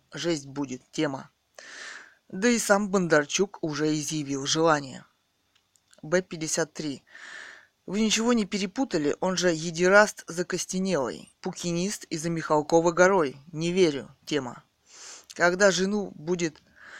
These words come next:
дубасить злобный ОМОН, кто-то должен защитить любимую от произвола властей. Васма четыре. А пофиг, тема.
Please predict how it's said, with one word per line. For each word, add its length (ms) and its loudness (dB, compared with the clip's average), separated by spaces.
дубасить 600 4
злобный 520 0
ОМОН, 520 0
кто-то 340 -2
должен 720 2
защитить 560 -4
любимую 720 -2
от 140 -4
произвола 840 -4
властей. 680 -2
Васма 400 0
четыре. 540 -6
А 120 0
пофиг, 420 -4
тема. 400 -8